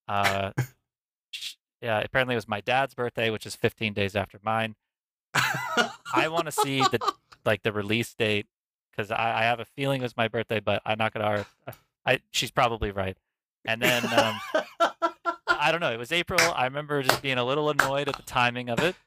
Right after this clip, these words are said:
Speaker 1: um, but I apologize if I am wrong. And then the other story was apparently she
Speaker 2: Good for
Speaker 1: broke
Speaker 2: you.
Speaker 1: her glasses she
Speaker 2: Mm-hmm.
Speaker 1: says it was at my cousin's house, and I thought she broke them at school. Obviously, she would know, and,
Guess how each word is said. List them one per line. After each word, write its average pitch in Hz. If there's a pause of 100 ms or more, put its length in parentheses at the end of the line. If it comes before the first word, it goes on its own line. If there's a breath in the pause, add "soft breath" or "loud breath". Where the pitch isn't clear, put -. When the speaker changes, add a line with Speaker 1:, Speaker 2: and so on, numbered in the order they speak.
(160)
Speaker 1:
um, 110
but 120 (200)
I 113
apologize 123
if 110
I 107
am 107
wrong. 117
And 127
then 131
the 127
other 143
story 135
was 123
apparently 127
she 117
Speaker 2:
Good 120
for 104
Speaker 1:
broke 120
Speaker 2:
you. -
Speaker 1:
her 113
glasses 113 (540)
she -
Speaker 2:
Mm-hmm. 92
Speaker 1:
says 120
it 120
was 117
at 120
my 110
cousin's -
house, 98
and -
I 156
thought 143
she -
broke 113
them 104
at 98
school. 104
Obviously, 127
she 127
would 107
know, 104
and, 98